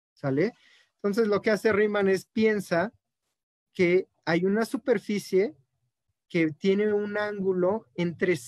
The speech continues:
cero y cuatro pi, ¿sale? Entonces, este es un ejemplo porque en realidad esa superficie no se puede encajar en R tres.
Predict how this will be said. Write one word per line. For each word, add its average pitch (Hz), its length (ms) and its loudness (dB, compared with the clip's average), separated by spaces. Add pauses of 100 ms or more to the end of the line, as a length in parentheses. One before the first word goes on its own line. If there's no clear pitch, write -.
(280)
cero 240 320 2
y 185 60 -4
cuatro 196 420 -4
pi, 208 260 -4 (300)
¿sale? 151 360 -2
Entonces, 208 460 -2 (300)
este 180 180 -4
es 190 80 -4
un 220 120 2
ejemplo 214 520 0
porque 214 280 0
en 190 120 0
realidad 175 360 2
esa 190 180 -2
superficie 175 640 -6
no 160 100 -2
se 156 140 -12
puede 151 200 -6
encajar 139 380 -8
en 143 140 -6
R 151 240 -8
tres. 202 520 -2